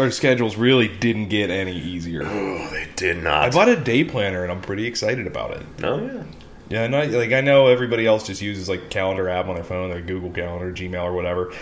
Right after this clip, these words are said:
Speaker 2: Thank
Speaker 1: I
Speaker 2: you
Speaker 1: love
Speaker 2: for
Speaker 1: writing
Speaker 2: joining us
Speaker 1: shit.
Speaker 2: on this episode of Dull White Men Talking.
Speaker 1: <laughs>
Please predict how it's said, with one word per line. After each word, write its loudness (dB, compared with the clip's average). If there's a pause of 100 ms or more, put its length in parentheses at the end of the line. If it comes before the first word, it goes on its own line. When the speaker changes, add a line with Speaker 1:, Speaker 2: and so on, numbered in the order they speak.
(300)
Speaker 2:
Thank 0
Speaker 1:
I 8
Speaker 2:
you 6
Speaker 1:
love 6
Speaker 2:
for 8
Speaker 1:
writing 8
Speaker 2:
joining 6
us 8
Speaker 1:
shit. 4
Speaker 2:
on 6
this 6
episode 4
of -2
Dull 4
White 0
Men -2
Talking. -2 (180)
Speaker 1:
<laughs> 0